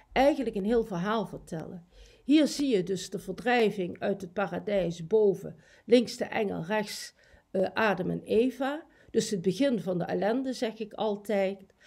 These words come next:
En beneden zie je dus het, eh, einde daarvan, namelijk alle symbolen die te maken hebben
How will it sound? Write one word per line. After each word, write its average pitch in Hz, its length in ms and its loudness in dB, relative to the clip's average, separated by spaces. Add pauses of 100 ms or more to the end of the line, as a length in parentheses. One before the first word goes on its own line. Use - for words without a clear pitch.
(240)
En 190 180 0
beneden 240 500 2
zie 220 320 -2
je 196 100 4
dus 196 460 -2
het, 196 320 -6
eh, 196 120 0 (120)
einde 247 400 2
daarvan, 180 540 -6 (360)
namelijk 220 720 0
alle 240 280 2
symbolen 220 640 2
die 196 140 -6
te 202 140 -8
maken 208 400 -2
hebben 196 360 -4